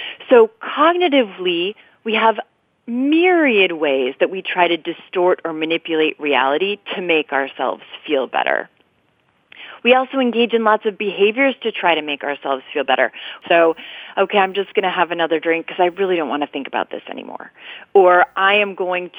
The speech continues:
to travel a lot or work extra hours so that I don't have to come home and confront whatever the unpleasant reality is."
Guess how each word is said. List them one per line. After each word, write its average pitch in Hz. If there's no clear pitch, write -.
to 170
travel 196
a 196
lot 190
or 165
work 170
extra -
hours 175
so 190
that 165
I 156
don't 175
have 170
to 180
come 165
home 160
and 156
confront 160
whatever 156
the 151
unpleasant 143
reality 139
is." 123